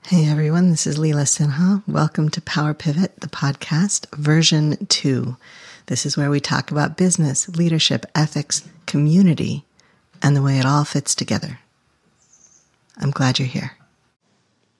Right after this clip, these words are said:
So way back in twenty seventeen,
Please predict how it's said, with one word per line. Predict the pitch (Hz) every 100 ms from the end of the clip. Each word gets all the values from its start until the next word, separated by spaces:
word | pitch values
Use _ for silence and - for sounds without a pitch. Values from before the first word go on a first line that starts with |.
| _ _ _ _ _ _ _ _ _ _ _ _ _ _ _ _ _ _ _ _ _ _ _ _ - - - - - - -
So | - 277
way | 302 339
back | 247 226 -
in | 196
twenty | - 170 170
seventeen, | 170 160 147 - 143 147